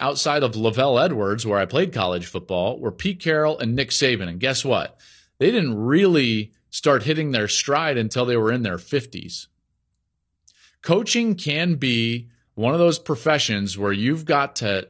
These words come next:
take your lumps and grow before you find the right situation and the,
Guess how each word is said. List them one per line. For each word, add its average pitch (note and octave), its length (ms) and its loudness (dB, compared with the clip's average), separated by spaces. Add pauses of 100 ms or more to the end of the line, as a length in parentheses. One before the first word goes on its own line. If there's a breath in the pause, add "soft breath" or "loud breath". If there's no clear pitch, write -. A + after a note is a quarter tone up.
take C#3+ 340 -4
your F3+ 160 0
lumps A#2+ 540 -2 (200 soft breath)
and G2+ 260 -4
grow G#2 640 2 (200 soft breath)
before B2 320 2
you A#2 180 0
find C3+ 300 -2
the A#2+ 80 4
right A#2+ 280 2
situation A#2+ 880 0 (180 soft breath)
and B2 140 -10
the, - 80 -16